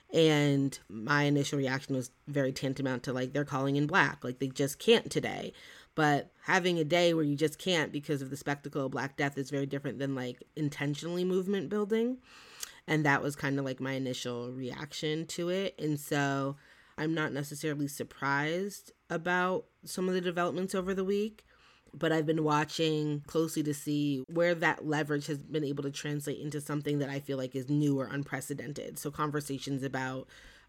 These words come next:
opening up voting access through arenas is a new wrinkle that I find particularly interesting and compelling. The thing that I'm really watching that is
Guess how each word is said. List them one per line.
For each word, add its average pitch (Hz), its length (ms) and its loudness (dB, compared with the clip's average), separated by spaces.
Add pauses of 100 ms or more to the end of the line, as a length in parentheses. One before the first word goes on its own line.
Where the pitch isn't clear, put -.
opening 151 340 2
up 135 140 -2
voting 143 360 2
access 151 520 -2
through 143 280 0
arenas 156 720 -2
is 147 300 0
a 143 120 -4
new 185 340 4
wrinkle 143 460 0
that 143 120 -2
I 139 100 -2
find 135 380 -4
particularly 151 640 -2
interesting 170 480 -4
and 170 100 -2
compelling. 185 640 -2 (840)
The 196 180 0
thing 285 300 2
that 254 140 4
I'm 214 200 4
really 277 300 4
watching 147 680 2
that 151 280 2
is 156 420 2